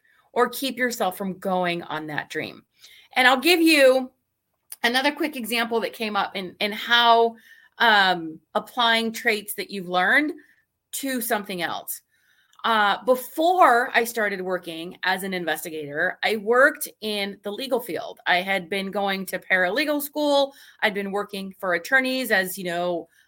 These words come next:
um, a legal secretary or a document clerk. So I worked for big law firms, like a big, those big in downtown L A and the big high rise,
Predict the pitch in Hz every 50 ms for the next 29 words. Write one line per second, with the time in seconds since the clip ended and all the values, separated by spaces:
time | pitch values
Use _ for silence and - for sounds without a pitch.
0 | _ _ - 190 180 170 165 160 156 - - 196 196 202 208 208 202 208 214 -
1 | 320 302 302 302 - - 311 254 262 262 254 262 254 254 254 240 202 175 170 165
2 | 170 - 269 254 277 269 262 254 247 233 233 - 240 240 233 233 233 226 226 -
3 | 220 202 190 190 208 214 - - - - 202 202 190 165 - - 185 - 240 240
4 | 233 233 214 220 220 226 226 247 240 240 254 277 269 - 226 202 196 180 170 202
5 | 202 190 180 180 190 175 175 - 196 190 180 180 180 175 185 180 185 185 - -
6 | 185 180 175 175 175 170 170 180 185 180 180 185 185 175 160 156 - 190 190 185
7 | 185 - 190 208 214 240 254 262 269 277 269